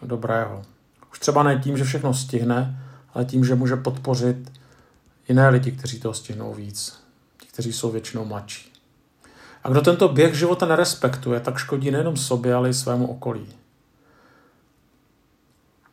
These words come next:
A čím samozřejmě stojí dotyčný výše, tím víc může škodit. Zároveň, čím méně dotyčný realitu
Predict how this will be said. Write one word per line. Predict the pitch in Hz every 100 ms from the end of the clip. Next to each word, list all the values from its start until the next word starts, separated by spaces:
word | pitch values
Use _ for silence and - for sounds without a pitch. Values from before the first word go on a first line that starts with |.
| _ _ _ _ _ -
A |
čím | - 170 165
samozřejmě | 185 165 170 170 165
stojí | 131 - 147 151
dotyčný | 135 147 - 151
výše, | 120 120 - 135
tím | 135
víc | 127 131 135
může | 127 127
škodit. | - 117 113 - - - - -
Zároveň, | 135 143 160 165 165
čím | - 160 135
méně | 135 156
dotyčný | 147 131 131 - 151
realitu | 131 131 139 135 147